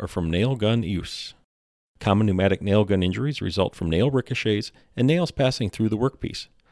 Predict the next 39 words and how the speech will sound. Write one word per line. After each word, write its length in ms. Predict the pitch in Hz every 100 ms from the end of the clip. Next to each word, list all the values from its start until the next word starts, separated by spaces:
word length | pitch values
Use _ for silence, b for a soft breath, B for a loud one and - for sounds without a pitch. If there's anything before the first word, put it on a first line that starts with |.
| _
However, 480 | - 131 87 92 131 _ _ _ _
unintended 560 | 127 196 208 180 170 151
nail 220 | 123 101
discharge 540 | 95 92 - 80 73
from 180 | - 87
double 260 | 82 107 147
fire 440 | - 85 85 - _ -
and 100 | -
unintended 560 | 120 127 113 117 98
discharge 540 | 87 120 - 85 87 110
when 200 | - 92
using 280 | 98 101
contact 540 | 85 110 110 - 90 -
trigger 260 | 170 147
mode 280 | 85 82 90 - b b b
are 120 | 90
the 60 | 90
most 200 | 82 85
common 320 | - 101 95
injuries. 460 | 101 117 - - - _ _ _ _ _ _ _ _ _ _
A 60 |
double 260 | 135 208 226
fire 300 | - 98 85
most 300 | 85 135 -
often 260 | 95 101 143
occurs 400 | - - 78 -
because 320 | - 107 98
of 80 | 85
nail 220 | 92 131
gun 240 | 131 131
recoil 560 | 107 90 - - 82 - _ _ _
when 100 | 104
a 80 | 92
gun 260 | 110 123
is 100 | 120
in 120 | 101
contact 580 | 87 - 85 107 107 -
trigger 240 | - 87 90
mode. 300 | 107 107